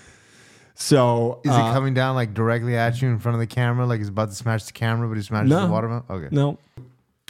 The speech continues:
Speaker 1: We meet James Cagle, who's a,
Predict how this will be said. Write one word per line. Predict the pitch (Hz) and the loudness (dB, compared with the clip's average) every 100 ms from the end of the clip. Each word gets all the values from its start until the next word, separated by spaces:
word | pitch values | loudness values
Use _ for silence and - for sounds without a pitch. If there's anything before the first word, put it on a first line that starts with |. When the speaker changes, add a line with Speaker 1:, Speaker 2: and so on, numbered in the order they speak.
| - | -6
Speaker 1:
We | 123 123 | 4 4
meet | 131 175 190 | 6 2 0
James | 135 117 123 120 - | 2 4 4 2 0
Cagle, | - 110 110 104 101 107 | 0 2 2 -2 -4 -6
who's | - 110 98 107 | -2 -2 0 -2
a, | 98 | -2